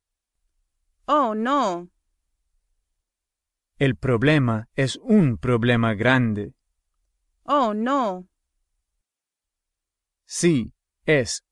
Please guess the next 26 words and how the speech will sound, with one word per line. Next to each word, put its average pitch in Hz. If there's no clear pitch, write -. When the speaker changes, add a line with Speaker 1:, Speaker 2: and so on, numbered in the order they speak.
Speaker 2:
un 147
problema 120
grande. 117
The 131
verb 147
es 131
by 120
itself 117
most 165
often 190
means 123
it 151
is. 123
In 139
Spanish, 143
you 143
don't 190
use 202
it 170
as 123
a 123
subject. 117
You 170
can 131
just 185
say 139